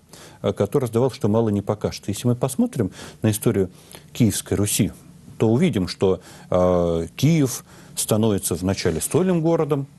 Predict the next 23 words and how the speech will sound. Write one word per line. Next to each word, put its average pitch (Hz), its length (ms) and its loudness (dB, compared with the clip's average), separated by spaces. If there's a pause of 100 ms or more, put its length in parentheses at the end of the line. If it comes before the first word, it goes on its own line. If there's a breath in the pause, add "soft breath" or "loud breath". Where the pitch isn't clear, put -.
(100)
а 98 120 -8
потом 143 340 0
за 151 80 -2
него, 160 180 2
по 175 140 -2
сути, - 280 -2
идёт, 156 280 -2 (420 loud breath)
э, 117 380 2
сражение, 123 480 0
как 101 180 -6
за 95 140 0
переходящее 107 640 0
красное 110 400 -2
знамение. 92 420 -2 (380 loud breath)
Там 87 160 -2
черниговские 131 720 0
князья, 120 320 2
волынские 135 540 -2
князья, 127 320 2
из 123 160 2
Новгорода 143 560 0
приходит 131 500 -2
рать, 120 280 0